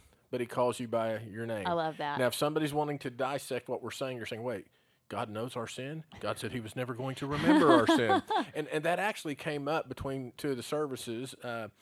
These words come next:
Speaker 1: somebody asked me the question, and, and I thought, "Wow, that's a great question. This
Speaker 2: Right.
Speaker 1: is something we need to explore."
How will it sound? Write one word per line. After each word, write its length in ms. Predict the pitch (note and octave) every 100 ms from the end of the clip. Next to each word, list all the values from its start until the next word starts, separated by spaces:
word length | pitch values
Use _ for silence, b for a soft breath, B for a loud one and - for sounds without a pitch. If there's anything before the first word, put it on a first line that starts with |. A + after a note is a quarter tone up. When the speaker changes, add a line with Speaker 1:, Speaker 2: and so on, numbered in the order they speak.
| B
Speaker 1:
somebody 440 | - D#3 D#3 D#3 C#3+
asked 240 | C3+ -
me 80 | D3
the 80 | C#3+
question, 520 | - G#3+ - A#2+ A2+
and, 160 | B2+ B2
and 140 | -
I 40 | B2+
thought, 220 | A#2+ -
"Wow, 140 | - -
that's 180 | - -
a 40 |
great 320 | A#2 A#2+ A#2+
question. 380 | - E3 E3+ F3+ E3
This 100 | D3
Speaker 2:
Right. 80 |
Speaker 1:
is 60 | C3+
something 360 | - A#2+ B2 B2+
we 100 | A#2+
need 220 | B2 A#2
to 160 | C3
explore." 500 | A#2 - - F#3 A#2